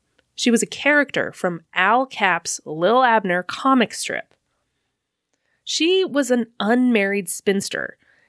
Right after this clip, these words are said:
and when she reached the horrifying age of thirty-five years old and was still unmarried, her father came up with a plan to solve this terrible dilemma. This was originally depicted in the comic strip between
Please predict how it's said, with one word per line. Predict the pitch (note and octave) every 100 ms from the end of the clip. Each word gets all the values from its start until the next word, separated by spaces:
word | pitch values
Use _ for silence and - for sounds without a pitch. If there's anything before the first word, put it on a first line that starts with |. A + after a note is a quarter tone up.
| _
and | G3 G3
when | G3
she | G3 - D4
reached | D#4 B3 A#3 - -
the | G3+ E3+ -
horrifying | - - F#4 G4 D#4+ - D3+ D3+ E3 E3
age | G3 G3 C#3+ D#3+ -
of | G3 -
thirty-five | B3+ C4 B3 A3 G3+ F#3
years | F3
old | F3 D#3+ D3+
and | F#3+
was | F#3 -
still | - B3+ B3 -
unmarried, | G3+ G3+ F3+ G3+ D#3 B2+ - - - _ _ _
her | B3+
father | C4 - G#4+ G#4 E3+
came | - A3+ B3
up | C4 B3+
with | A3+
a |
plan | - A#3 A3 D3+
to | - F3+
solve | - - B3+ E3+ C3+ B2+
this | F3 E3 -
terrible | - - F#3+ E3+ C3+ C3
dilemma. | C#3+ D#3 D3+ - - _ _ _ _ _ _ _ _ _ _ _ _ -
This | G4
was | G#4
originally | D4+ B3 E4+ F4 F4 E4
depicted | B3+ A#3 A3+ A3
in | G3
the | F3+
comic | - F3 D#3+
strip | - D3+
between | - D#3 G#3 F#3+ F3+